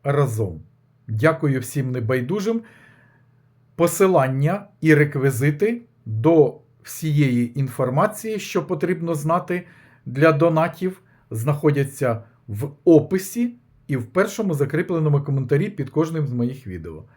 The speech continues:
Отже, повертаючись до сого-, м, самого фінального кваліфікаційного матчу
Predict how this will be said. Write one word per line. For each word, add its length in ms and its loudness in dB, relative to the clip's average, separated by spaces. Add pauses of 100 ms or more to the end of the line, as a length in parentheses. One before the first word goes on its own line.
(300)
Отже, 420 -2 (120)
повертаючись 1000 2
до 140 2
сого-, 420 0 (120)
м, 160 -6
самого 540 0 (160)
фінального 580 2
кваліфікаційного 1000 -2
матчу 440 -4